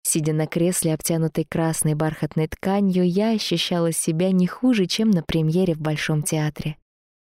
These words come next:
И музыка была просто бесподобна. Её мелодия проникала в самые отдалённые уголки души и доставала до струн сердца.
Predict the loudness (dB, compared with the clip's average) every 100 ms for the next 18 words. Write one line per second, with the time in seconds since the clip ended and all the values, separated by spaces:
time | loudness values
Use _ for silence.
0 | _ 0 2 2 0 -2 0 0 0 0
1 | 0 0 0 -2 -2 -2 -2 0 0 0
2 | 0 -2 -8 _ _ _ -2 0 2 2
3 | 2 2 2 2 0 0 2 0 0 0
4 | 0 -2 0 2 2 2 2 0 -2 0
5 | 2 2 4 4 4 2 0 0 -2 0
6 | 0 0 0 0 0 -2 -2 -2 -2 0
7 | 0 0 -2 -4 -4 0 0 0 0 -2
8 | -2 -6